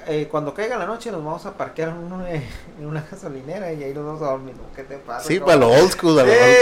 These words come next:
Speaker 2: school.
Speaker 1: sí, sí, sí, a lo,
Speaker 2: <laughs>
Speaker 1: a lo, a lo
Speaker 2: La aventura,
Speaker 1: bravo.
Speaker 2: la aventura.
Speaker 1: O sea, pero no, no, no era así el rollo. Le dije, "No, ¿sabes qué?", dije, "Pues, eh, yo
Speaker 2: Hay que
Speaker 1: jalo,
Speaker 2: echarle ganitas
Speaker 1: yo
Speaker 2: para
Speaker 1: ja-, yo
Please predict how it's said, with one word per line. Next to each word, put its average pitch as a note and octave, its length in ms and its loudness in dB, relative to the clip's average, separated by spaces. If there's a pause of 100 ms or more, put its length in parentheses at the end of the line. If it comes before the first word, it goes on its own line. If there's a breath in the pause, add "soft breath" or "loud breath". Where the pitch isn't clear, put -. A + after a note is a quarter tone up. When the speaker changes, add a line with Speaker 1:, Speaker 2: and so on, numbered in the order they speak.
Speaker 2:
school. G#3 120 0
Speaker 1:
sí, G#3+ 60 4 (160)
sí, A3 120 2
sí, A3+ 60 4
a G3+ 100 4
lo, F#3 60 0
Speaker 2:
<laughs> F#3 120 0
Speaker 1:
a - 20 -2
lo, E3 240 2
a E3+ 180 4
lo - 60 0
Speaker 2:
La A#2 100 6
aventura, B2 360 6
Speaker 1:
bravo. C3 160 6
Speaker 2:
la A#2 60 6
aventura. A2+ 400 0
Speaker 1:
O - 40 -8
sea, F3 220 -4
pero D#3+ 220 -4
no, D3+ 260 -8
no, D3 340 -12
no C#3 200 -10
era C#3+ 160 -10
así D3+ 180 -16
el C#3 100 -12
rollo. C3+ 240 -10
Le D3+ 100 -12
dije, C#3 100 -18
"No, C#3+ 200 -12
¿sabes D3+ 220 -14
qué?", E3+ 480 -14 (400)
dije, C3+ 240 -14
"Pues, - 360 -14 (100)
eh, G2 260 -20 (140)
yo A2 80 -12
Speaker 2:
Hay A2 60 -14
que - 40 -20
Speaker 1:
jalo, C3 120 -2
Speaker 2:
echarle C#3 260 2
ganitas C3 440 -2
Speaker 1:
yo D3 60 -4
Speaker 2:
para C3 160 2
Speaker 1:
ja-, - 80 0
yo - 80 0